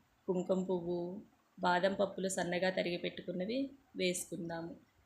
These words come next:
చాలా హెల్దీగా తాగుదాము. పిల్లలకు కూడా వేడి వేడిగా ఇవ్వటం వల్ల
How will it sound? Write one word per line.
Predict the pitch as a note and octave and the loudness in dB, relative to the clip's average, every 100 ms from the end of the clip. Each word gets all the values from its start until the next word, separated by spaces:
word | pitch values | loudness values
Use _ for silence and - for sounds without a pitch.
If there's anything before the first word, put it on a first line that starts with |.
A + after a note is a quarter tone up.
| _ _ - - - - _ - - - _ - - - - - - - - - - - - - | _ _ -18 -16 -16 -20 _ -18 -18 -20 _ -16 -16 -18 -20 -20 -20 -18 -18 -18 -20 -20 -14 -2
చాలా | F#3+ F3+ F3 F3+ F3+ | 2 4 4 4 2
హెల్దీగా | F3+ F3+ F3+ F3+ F3 F3+ A3+ - - - - _ _ _ _ _ _ _ _ - | 2 2 2 2 2 2 0 -8 -20 -20 -20 _ _ _ _ _ _ _ _ -4
తాగుదాము. | G3+ F3 E3 F3 E3+ E3+ - - _ - | 2 2 2 -4 -6 -10 -16 -20 _ -2
పిల్లలకు | G#3 G3 F#3+ F#3+ F#3 | 2 4 4 2 2
కూడా | F#3 A#3 | 2 4
వేడి | G#3 F3+ F#3 | 4 4 4
వేడిగా | F#3 F3+ F#3+ F#3 | 2 2 2 2
ఇవ్వటం | E3 F3+ F#3 F3+ F3+ | 2 2 2 2 2
వల్ల | F#3+ | 2